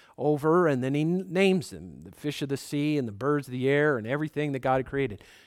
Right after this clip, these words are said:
You're ruling over it. Now, what's interesting about that is that who really has dominion over everything?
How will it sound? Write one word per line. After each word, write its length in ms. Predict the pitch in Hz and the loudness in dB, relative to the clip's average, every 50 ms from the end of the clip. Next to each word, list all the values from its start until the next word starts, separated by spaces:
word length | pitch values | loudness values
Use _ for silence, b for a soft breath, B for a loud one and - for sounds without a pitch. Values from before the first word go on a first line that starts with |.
| b b - | b b -12
You're 120 | 131 123 | -10 -4
ruling 340 | 135 151 170 170 170 165 160 | 0 2 4 4 4 4 4
over 240 | 151 151 143 139 120 | 4 4 4 2 2
it. 100 | 104 b b b b b | 0 b b b b b
Now, 120 | - 147 160 | -2 0 6
what's 240 | 165 247 294 - 294 | 8 8 8 8 6
interesting 500 | 294 269 - 247 226 - - 175 160 156 | 4 4 4 2 0 2 0 0 0 2
about 300 | 139 139 131 127 123 - | 2 4 2 2 2 0
that 340 | 117 107 110 117 123 - - b b b b b b b b b b b b _ | -2 0 0 0 0 -2 -6 b b b b b b b b b b b b _
is 260 | - 185 185 175 151 151 | 4 4 4 4 4 6
that 240 | 190 190 180 180 | 8 8 8 8
who 440 | 160 - - - 262 294 302 302 269 | 6 0 -2 4 6 8 8 8 6
really 480 | 208 180 220 277 277 247 214 170 160 151 | 4 4 6 8 10 10 10 8 6 4
has 360 | 127 185 185 180 175 151 127 | 2 4 4 4 4 4 2
dominion 480 | 160 165 165 175 185 185 175 160 156 160 | 0 2 4 6 6 6 4 4 4 4
over 260 | 147 147 139 147 147 | 2 2 2 4 4
everything? 460 | 143 131 127 117 - - 98 87 | 4 4 2 -2 -6 -8 -12 -12